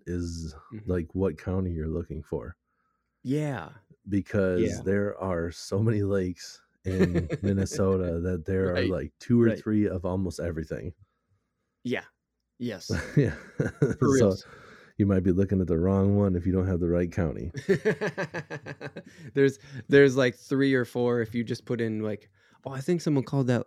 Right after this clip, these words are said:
Speaker 2: Tiger Lake, and you put in Tiger Lake and you find out there's fucking fifteen Tiger Lakes
Speaker 1: Yeah.
Speaker 2: in Minnesota. You're like, "Oh,
Speaker 1: Yeah.
Speaker 2: shit."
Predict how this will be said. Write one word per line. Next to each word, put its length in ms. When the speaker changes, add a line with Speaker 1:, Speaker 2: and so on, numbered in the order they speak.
Speaker 2:
Tiger 760
Lake, 400
and 140
you 80
put 160
in 100
Tiger 320
Lake 220
and 80
you 60
find 300
out 160
there's 220
fucking 320
fifteen 480
Tiger 340
Lakes 100
Speaker 1:
Yeah. 200
Speaker 2:
in 80
Minnesota. 480
You're 120
like, 180
"Oh, 240
Speaker 1:
Yeah. 180
Speaker 2:
shit." 880